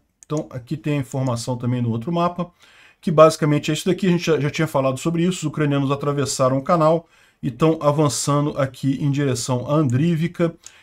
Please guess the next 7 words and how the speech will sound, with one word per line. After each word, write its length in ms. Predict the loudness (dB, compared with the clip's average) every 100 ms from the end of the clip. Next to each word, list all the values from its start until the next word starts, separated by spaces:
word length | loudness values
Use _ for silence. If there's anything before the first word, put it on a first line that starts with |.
| _
e 80 | -4
também 360 | 2 4 6 4
deixando 360 | 2 2 0
Klishivka 720 | 0 -2 -2 -2 0 0 -2
numa 200 | 0 0
posição 420 | 0 -2 -2 -2 -2
complicada, 800 | -2 -4 -6 2 4 4 0